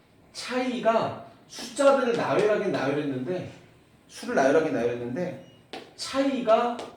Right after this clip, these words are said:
같다고. 등차 수열이라고 얘기를 합니다. 일정하게 더해지거나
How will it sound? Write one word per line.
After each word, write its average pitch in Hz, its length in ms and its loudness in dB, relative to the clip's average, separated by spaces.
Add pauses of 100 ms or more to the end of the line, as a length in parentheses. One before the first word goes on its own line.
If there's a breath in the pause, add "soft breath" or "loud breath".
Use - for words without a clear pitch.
(280)
같다고. 139 720 -8 (1500)
등차 175 420 -2
수열이라고 170 380 -4
얘기를 117 260 -6
합니다. 113 220 -12 (400 soft breath)
일정하게 214 840 2
더해지거나 180 1080 2